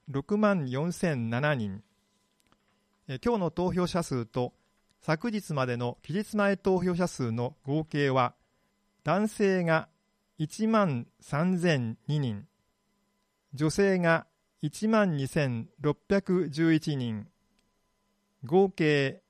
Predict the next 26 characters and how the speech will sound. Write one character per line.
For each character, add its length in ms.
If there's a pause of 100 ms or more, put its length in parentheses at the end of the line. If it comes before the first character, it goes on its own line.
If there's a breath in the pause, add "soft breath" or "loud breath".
(180)
二 140
万 320
五 160
千 480
六 240
百 240
十 180
三 280
票。 360 (1400)
投 140
票 160
率 220
は 240 (120)
四 240
十 140
点 480
零 180
一 160
パ 140
ー 60
セ 100
ン 60
ト 100
で 80
し 60
た。 180